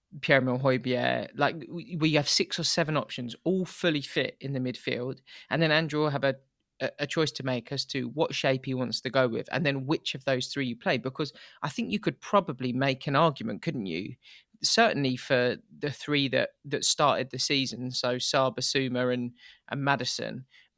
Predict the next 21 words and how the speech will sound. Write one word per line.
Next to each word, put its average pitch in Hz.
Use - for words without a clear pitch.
y-, 165
you 170
could 156
make 151
an 160
argument 170
that -
there 147
are 139
maybe 143
two 160
or 147
three 135
changes 143
that 80
you 113
could 135
make 135
in 127
there 120
that 123